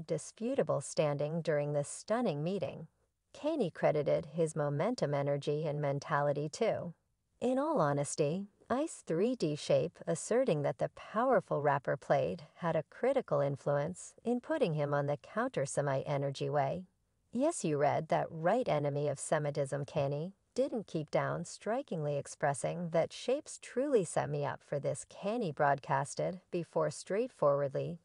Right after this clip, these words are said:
tending to Ice three D Shape with a chilling announcement. "It's like, you truly, you truly impacted me, you know, plant, and I.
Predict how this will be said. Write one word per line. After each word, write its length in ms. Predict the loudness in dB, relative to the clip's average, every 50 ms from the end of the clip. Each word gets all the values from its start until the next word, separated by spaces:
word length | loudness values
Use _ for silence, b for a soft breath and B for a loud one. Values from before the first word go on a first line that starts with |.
| _ -10
tending 420 | -4 -4 -2 -2 0 -2 -2 -2
to 120 | 0 2
Ice 340 | 2 2 2 0 -2 -6 -10 _
three 260 | -4 -2 -2 -2 -2 -2
D 180 | -4 -4 -4
Shape 380 | -4 -2 -2 0 0 -2 -2 -6 -6
with 120 | -4 -2
a 100 | -2 -2 -2 -4
chilling 400 | -8 -4 -2 0 0 0 0 0
announcement. 640 | 0 0 0 0 -2 -4 -4 -6 -6 -6 -6 -8 -12 _ _ _ _ _ b b b
"It's 200 | 0 0 0 0
like, 240 | -2 -2 -2 -2 -4
you 120 | -4 -4
truly, 460 | -4 -2 0 0 2 2 2 2 0
you 240 | 0 -2 -4 -4 -6
truly 560 | -8 -12 -14 -8 -6 -4 -2 0 0 0 0
impacted 540 | -2 -2 -2 -2 -2 -2 -2 -2 -4 -4 -2
me, 160 | -2 -2 -2 -4
you 380 | -4 -4 -4 -4 -2 -2 0
know, 180 | 0 0 0 -2
plant, 480 | -2 -2 -2 -2 -2 -2 -4 -6 -6
and 160 | -4 -4 -2 -2
I. 360 | -2 -2 -2 -4 -6 -8